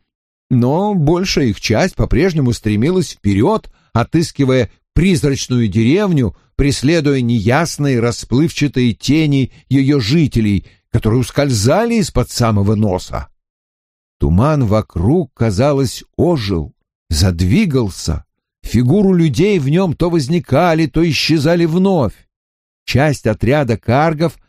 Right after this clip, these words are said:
преследовала призраков гантийцев до самого верхнего перевала, где склон круто обрывался над одним из притоков реки Ар.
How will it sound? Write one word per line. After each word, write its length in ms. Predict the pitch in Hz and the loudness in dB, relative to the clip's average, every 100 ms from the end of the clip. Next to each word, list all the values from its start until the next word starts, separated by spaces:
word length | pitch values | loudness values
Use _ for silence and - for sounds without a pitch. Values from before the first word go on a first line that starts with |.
| _ - | _ -2
преследовала 840 | 135 139 127 143 165 156 151 147 | 0 0 0 2 2 0 0 -2
призраков 800 | - 120 165 127 147 - 151 120 | -2 0 0 0 0 0 -2 0
гантийцев 800 | 156 170 - 233 190 - 110 - - _ - | 0 0 0 2 2 0 -4 -4 -14 _ -2
до 120 | 113 | -2
самого 460 | - 123 131 139 | 0 2 2 2
верхнего 440 | 131 151 117 151 151 | 2 0 0 -2 2
перевала, 640 | 175 202 220 165 95 80 _ _ - | 2 2 2 0 -2 -4 _ _ -6
где 340 | 98 123 113 | 0 2 0
склон 380 | - 127 139 110 - - | -2 0 0 -2 -8 -2
круто 420 | 151 196 175 120 | 0 2 2 0
обрывался 760 | 104 110 135 214 175 - 82 - _ - | 0 0 2 0 0 -2 -4 -6 _ -2
над 180 | 147 | 0
одним 380 | 135 120 165 220 | 0 2 2 2
из 120 | 160 | 0
притоков 580 | - 131 - 139 - 135 | 0 -2 0 -2 -2 -2
реки 380 | 123 135 165 175 | 0 0 0 -2
Ар. 400 | - 107 90 - | 0 0 0 -4